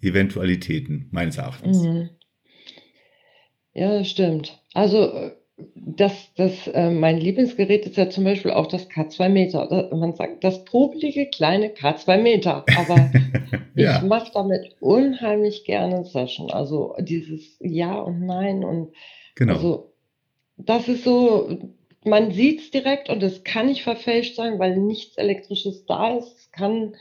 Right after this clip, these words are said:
Speaker 2: es kann nicht verfälscht werden. Und
Speaker 1: Ja.
Speaker 2: es ist auch sehr selten, also muss, ich muss sagen, bei uns, bei unseren P Us die letzten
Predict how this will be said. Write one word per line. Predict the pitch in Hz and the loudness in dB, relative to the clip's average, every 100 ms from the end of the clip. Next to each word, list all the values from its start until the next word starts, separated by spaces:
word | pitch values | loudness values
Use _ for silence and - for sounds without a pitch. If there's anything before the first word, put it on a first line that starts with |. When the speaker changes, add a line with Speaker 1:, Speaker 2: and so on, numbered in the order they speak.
| - _ | -20 _
Speaker 2:
es | - - | -20 -10
kann | 226 247 | -2 0
nicht | 196 - | 0 -2
verfälscht | 156 - 156 151 139 | -8 -4 -2 -2 -4
werden. | 143 147 135 | -4 -2 -4
Und | 156 156 - - | -6 -8 -14 -4
Speaker 1:
Ja. | 104 - - - _ | -4 -4 -12 -20 _
Speaker 2:
es | - - | -4 0
ist | 185 - | -2 0
auch | - 202 - - | 0 0 -4 -8
sehr | 175 175 233 302 294 | -4 0 2 2 2
selten, | 233 240 240 240 165 | 2 2 2 -2 -2
also | 127 156 165 143 - _ _ - | -2 0 -2 -2 -6 _ _ -8
muss, | 190 - - _ | -6 -6 -16 _
ich | 190 214 | -8 -4
muss | 247 | -4
sagen, | 233 202 - | -2 -2 -2
bei | 185 185 | 0 2
uns, | 254 - - - | 0 -2 -12 -10
bei | 165 156 | -2 0
unseren | 226 240 220 | 0 -2 -4
P | 220 220 | -2 -2
Us | 208 240 | 0 -2
die | - 220 | -2 -2
letzten | 220 220 - 233 208 | 0 -2 -6 -6 -6